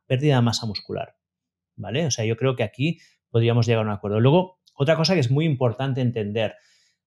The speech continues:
mm, tienes que conseguir la flexibilidad metabólica, tienes que adaptarte a la cetosis y durante el periodo de adaptación es evidente que tu cuerpo bajará de rendimiento. Tú pones una persona que está entrenando con carbohidratos y le pones en cetosis, le pones a correr o a hacer cualquier cosa y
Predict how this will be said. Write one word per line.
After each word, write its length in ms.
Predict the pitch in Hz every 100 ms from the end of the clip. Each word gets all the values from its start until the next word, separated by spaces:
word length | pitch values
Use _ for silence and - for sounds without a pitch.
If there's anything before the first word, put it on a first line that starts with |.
| _ _ _ _ _ _ _
mm, 160 | 151 127 - -
tienes 240 | 170 208
que 100 | 175
conseguir 380 | 151 120 123 196
la 100 | 123
flexibilidad 400 | 123 120 117 107
metabólica, 600 | 104 101 98 98 98 98
tienes 200 | 147 156
que 80 | 180
adaptarte 580 | 113 - - 170 - 95
a 40 |
la 100 | 92
cetosis 560 | - 107 - - 110 -
y 80 |
durante 280 | 123 113 113
el 80 | 107
periodo 260 | 113 120 160
de 80 | 160
adaptación 840 | - - 101 - 151 131 190 247 _ _ _ _ _ _ _ -
es 160 | 127
evidente 440 | 175 147 151 156 156
que 100 | 123
tu 160 | 120
cuerpo 280 | 147 139 143
bajará 320 | 123 - 123
de 100 | 117
rendimiento. 580 | 110 104 101 98 92 101
Tú 180 | 147 147
pones 240 | 190 190
una 160 | 151 120
persona 580 | 120 - 120 113 98 - _ - -
que 80 | 117
está 200 | - 131
entrenando 560 | 127 127 123 120 120
con 240 | 120 117 107
carbohidratos 680 | 117 101 117 117 117 107
y 60 | 113
le 80 | 107
pones 340 | - 156 190
en 160 | 151 120
cetosis, 520 | - 120 107 - 104
le 180 | 104 104
pones 180 | 151
a 100 | 190
correr 300 | 147 117 113 104
o 220 | 104 110
a 40 |
hacer 180 | 110 139
cualquier 300 | 175 160 127
cosa 280 | 117 - 170
y 180 | 123